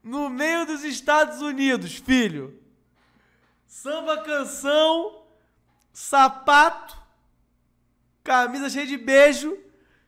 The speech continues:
chapeuzinho. Aqui, ó.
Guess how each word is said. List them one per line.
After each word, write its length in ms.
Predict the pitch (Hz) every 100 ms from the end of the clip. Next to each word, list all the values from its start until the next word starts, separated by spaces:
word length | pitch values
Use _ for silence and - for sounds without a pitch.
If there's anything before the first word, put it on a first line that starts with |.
| _
chapeuzinho. 1300 | - - 277 277 285 269 240 202 277 294 302 302 - _ _ _ _ _ _ _ _ _ _ _ _ _ _
Aqui, 320 | 226 233 -
ó. 320 | 262 214 165